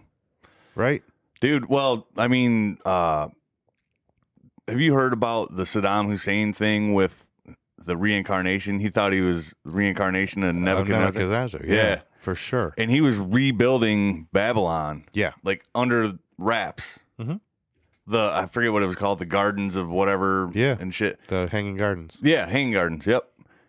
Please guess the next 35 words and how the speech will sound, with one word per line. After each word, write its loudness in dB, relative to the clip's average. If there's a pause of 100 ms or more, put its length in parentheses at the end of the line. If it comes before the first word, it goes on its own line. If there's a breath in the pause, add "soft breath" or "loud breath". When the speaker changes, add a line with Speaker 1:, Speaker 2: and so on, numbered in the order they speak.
(120)
Speaker 2:
How 0
fucking, -4
like, -2 (360)
that's -8
odd 0
shit. 2
And 2
there 2
was 0
fucking, -2
he -2
was 0 (280)
putting, 2
like, 0
in -4
scriptures -2
in 4
the 4
walls. 2
Speaker 1:
Yeah, -2
Speaker 2:
uh, 2
Speaker 1:
dude. -8 (280)
Speaker 2:
linking 2
Speaker 1:
Yeah. 2
Speaker 2:
everything 2
together. 2
It's -6
like, -12
makes -6
you -6
think -2
about -2
shit, -8
dude. -6
Like, -4